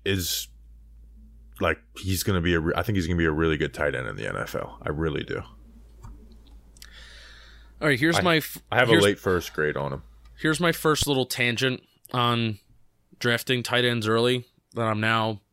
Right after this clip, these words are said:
Speaker 2: kind of, you know, learning more that we do football, more that we do draft. Uh, the N F L is really bad at evaluating tight ends. Um, like, we thought that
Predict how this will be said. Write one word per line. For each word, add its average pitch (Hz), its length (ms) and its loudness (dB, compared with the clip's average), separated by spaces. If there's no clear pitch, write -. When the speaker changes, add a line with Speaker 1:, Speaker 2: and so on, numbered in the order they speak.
Speaker 2:
kind 117 220 0
of, 101 140 -4
you 175 80 -2
know, 117 80 0
learning 113 640 0
more 113 180 0
that 113 80 2
we 110 100 0
do 107 140 0
football, 110 380 -2
more 107 160 0
that 107 80 0
we 107 80 0
do 107 120 -2
draft. 107 420 0
Uh, 113 320 2
the 135 140 2
N 170 80 4
F 180 140 0
L 170 100 6
is 139 100 0
really 143 200 4
bad 123 360 2
at 113 120 2
evaluating 107 500 2
tight 98 240 0
ends. 80 460 -4
Um, 90 440 -6
like, 95 180 -6
we 117 140 2
thought 120 400 0
that 110 320 2